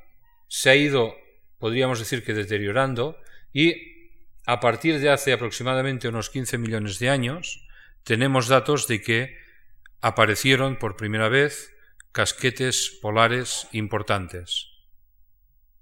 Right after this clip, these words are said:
Por primera vez. Lo que para nosotros es algo común, como son los casquetes polares, tienen también su historia. Y si resolvemos un poco más finamente esta,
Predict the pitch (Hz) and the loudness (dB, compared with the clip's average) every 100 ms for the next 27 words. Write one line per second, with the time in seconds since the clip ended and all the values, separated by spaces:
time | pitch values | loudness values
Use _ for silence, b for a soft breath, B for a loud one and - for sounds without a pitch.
0 | _ _ _ _ _ - 104 - 107 113 | _ _ _ _ _ -6 -6 -2 2 4
1 | 104 92 - - - - - - b b | 2 0 -6 -16 -20 -20 -20 -20 b b
2 | b b b - - - - - - - | b b b -20 -20 -20 -20 -20 -20 -20
3 | - _ - 117 123 117 113 113 131 127 | -20 _ -6 -2 2 6 6 4 2 2
4 | 123 120 117 104 - 113 113 110 104 113 | 2 4 4 4 2 2 2 0 0 0
5 | 147 160 185 - - - 107 107 - 113 | 0 0 -4 -14 -20 -10 -6 -4 -4 -6
6 | 104 107 - 104 107 - 117 120 135 - | -4 -4 -4 -4 -6 -2 0 2 0 -4
7 | - 110 110 104 104 104 101 107 95 - | -4 -4 -4 -2 -2 -2 -6 -6 -6 -4
8 | 98 92 85 - - - - B B B | -6 -8 -16 -20 -20 -20 -20 B B B
9 | B B B 135 143 - 180 170 - - | B B B 0 4 6 6 2 -6 -18
10 | - - - - - 127 - 117 147 165 | -20 -20 -20 -14 -2 0 2 2 4 2
11 | 147 143 156 143 127 131 - - 151 151 | 0 0 2 2 2 2 2 -2 -2 2
12 | 139 151 135 117 104 101 - - 120 117 | 2 0 -2 -4 -6 -8 -16 -8 -2 -2
13 | - 120 107 104 | 0 0 0 -4